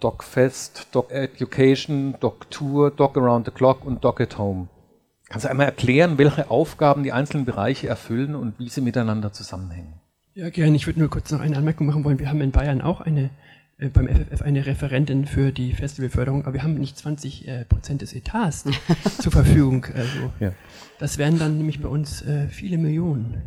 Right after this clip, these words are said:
Speaker 2: die wir gerne hätten, aber die haben wir nicht. Äh, wie hast du gerade gesagt, äh,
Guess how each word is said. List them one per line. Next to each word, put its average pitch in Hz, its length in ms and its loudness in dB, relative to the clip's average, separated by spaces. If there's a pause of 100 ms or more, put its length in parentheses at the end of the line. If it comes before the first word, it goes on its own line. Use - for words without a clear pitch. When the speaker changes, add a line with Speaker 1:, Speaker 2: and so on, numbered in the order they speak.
Speaker 2:
die 120 120 -8
wir 117 120 -8
gerne 123 240 -8
hätten, 123 320 -8
aber 135 320 -10 (160)
die 123 120 -6
haben 143 120 -6
wir 131 80 -6
nicht. 131 220 -12 (580)
Äh, - 220 -10
wie 135 100 0
hast - 120 0
du - 40 -6
gerade 151 160 -2
gesagt, 143 240 -6
äh, 131 180 0